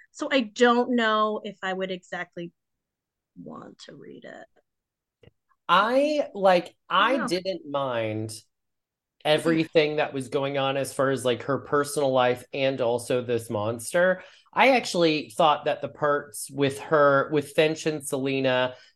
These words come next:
Speaker 2: kind of dancing around one another and this, like, "I hate you, maybe I like you." I kinda liked that.
Speaker 1: <laughs>
Speaker 2: Um, however, when it is revealed that this situation with Neurosi has happened in the past,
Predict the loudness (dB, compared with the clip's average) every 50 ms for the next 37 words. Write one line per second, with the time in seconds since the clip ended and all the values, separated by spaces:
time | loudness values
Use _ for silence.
0 | _ -6 -2 0 2 2 2 2 0 0 0 -2 0 0 0 -2 -2 -4 -4 -4
1 | -2 -2 -2 -2 -2 -2 -2 -2 -4 -4 -4 -2 -2 0 -2 -2 0 0 0 0
2 | 0 0 2 2 0 0 0 0 -2 -2 -2 -2 -2 -2 -2 -4 -4 -4 -4 0
3 | 4 4 4 4 2 0 -2 0 0 2 2 0 -2 -4 -6 -12 _ _ _ _
4 | -12 -10 -10 -8 -4 -2 2 4 4 4 4 2 2 0 0 0 -2 -4 -6 -4
5 | -2 -2 0 0 -2 -6 -4 -2 -2 0 2 2 2 4 4 4 2 2 -2 -8
6 | -12 -6 -4 -2 -2 0 2 2 2 0 -2 -6 -16 -20 -20 -14 _ -2 -2 0
7 | 0 -2 -4 -6 -8 -6 -2 0 2 2 2 0 -2 0 2 4 6 6 6 6
8 | 6 6 6 4 2 0 0 0 0 0 -2 -2 -2 -4 -4 -4 -8 -6 -4 0
9 | 2 2 4 4 4 2 2 2 2 4 4 2 2 0 -2 -6 -6 -4 -4 -4
10 | -4 -4 -4 -4 -2 -2 -2 -2 -2 0 0 0 -2 -4 -2 -2 -4 -6 -4 -4
11 | -4 -2 0 2 2 2 2 0 -2 -4 -4 -4 -4 -6 -8 -6 -6 -6 -6 -4
12 | -4 -6 -4 -4 -4 -2 -4 -4 -6 -4 -2 -2 0 0 -2 -4 -6 -12 -16 -18
13 | -18 -20 -20